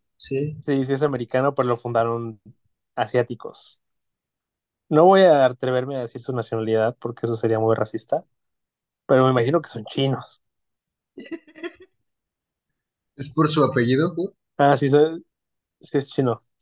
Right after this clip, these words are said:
Speaker 2: Sí, hay una cómo se pillan.
Speaker 1: No, estoy viendo, es Cheng, Cheng.
Speaker 2: Cheng, sí, Cheng, Cheng. Cheng.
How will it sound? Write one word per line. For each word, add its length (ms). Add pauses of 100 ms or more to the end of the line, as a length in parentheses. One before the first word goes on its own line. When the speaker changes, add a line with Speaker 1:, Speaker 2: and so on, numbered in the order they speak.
(120)
Speaker 2:
Sí, 440 (360)
hay 140
una 140
cómo 160
se 120
pillan. 320 (760)
Speaker 1:
No, 180
estoy 280
viendo, 320
es 320
Cheng, 440 (280)
Cheng. 400 (340)
Speaker 2:
Cheng, 300 (140)
sí, 240
Cheng, 360
Cheng. 280 (1300)
Cheng. 480